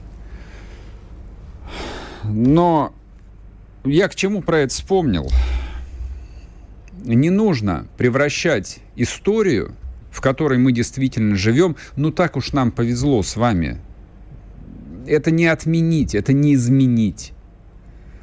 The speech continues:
Не нужно историю пытаться превращать в третьесортное телевизионное шоу, которое делают, а, люди с двумя извилинами.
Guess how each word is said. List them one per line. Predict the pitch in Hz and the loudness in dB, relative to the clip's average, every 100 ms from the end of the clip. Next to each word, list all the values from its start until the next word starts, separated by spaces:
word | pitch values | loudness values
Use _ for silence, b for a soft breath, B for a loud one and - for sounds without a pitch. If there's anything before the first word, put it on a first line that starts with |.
| b b b b b | b b b b b
Не | 120 165 | 2 4
нужно | 190 147 160 | 4 2 0
историю | - 156 - - 214 220 185 156 117 151 113 - - - - - - - - | 0 -2 -2 -2 2 4 2 2 2 0 0 -4 -14 -20 -20 -20 -20 -20 -2
пытаться | 151 139 175 175 - 143 | 0 2 2 0 0 -4
превращать | 135 135 131 131 - - 165 156 - - B B B | 0 2 2 2 0 0 0 0 -6 -14 B B B
в | - | -8
третьесортное | - 170 143 151 139 - 170 180 170 143 127 90 65 - - B B B | 0 2 2 -2 -2 -2 0 2 0 -2 0 0 -2 -8 -20 B B B
телевизионное | - 165 160 151 127 147 160 170 165 151 147 147 | 0 2 4 2 2 4 4 4 2 2 4 2
шоу, | 135 - - 147 151 135 101 78 - - - - - - - - - - - - - - - - - - - | 2 0 0 2 4 4 0 -2 -8 -16 -20 -20 -20 -20 -20 -20 -20 -20 -20 -20 -20 -20 -20 -20 -20 -20 -6
которое | - 131 156 143 123 | -2 2 2 2 2
делают, | 110 147 156 139 120 98 - | 0 0 2 2 0 -2 -4
а, | 123 117 113 110 | 0 2 2 4
люди | 113 143 135 | 4 2 2
с | 113 | -2
двумя | 101 123 139 139 117 | 0 2 4 2 2
извилинами. | 110 113 135 131 98 85 - | 0 0 2 2 2 0 -4